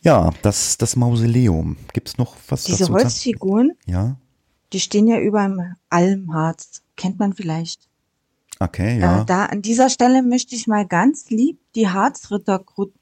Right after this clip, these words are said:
Speaker 2: grüßen.
Speaker 1: Die Harzritter?
Speaker 2: Die machen nämlich solche Figuren und sind auch für ganz viele dieser Holzfiguren verantwortlich.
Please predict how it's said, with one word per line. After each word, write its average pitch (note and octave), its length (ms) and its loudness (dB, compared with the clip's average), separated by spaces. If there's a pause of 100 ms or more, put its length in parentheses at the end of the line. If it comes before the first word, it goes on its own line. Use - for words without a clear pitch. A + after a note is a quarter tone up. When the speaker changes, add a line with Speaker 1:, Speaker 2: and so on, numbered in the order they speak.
(160)
Speaker 2:
grüßen. A#3+ 460 -4 (520)
Speaker 1:
Die F2+ 140 -8 (120)
Harzritter? B2 360 -4
Speaker 2:
Die A#3 60 4
machen B3+ 440 2
nämlich F3+ 540 -2
solche F3 420 -2
Figuren E3+ 680 -8 (240)
und F3+ 160 -6
sind G3+ 200 -8
auch A3 120 -2
für - 160 -8
ganz G3 340 0
viele A#3+ 480 0 (500)
dieser G#3 220 2
Holzfiguren G#3 560 -2
verantwortlich. E3 1160 -6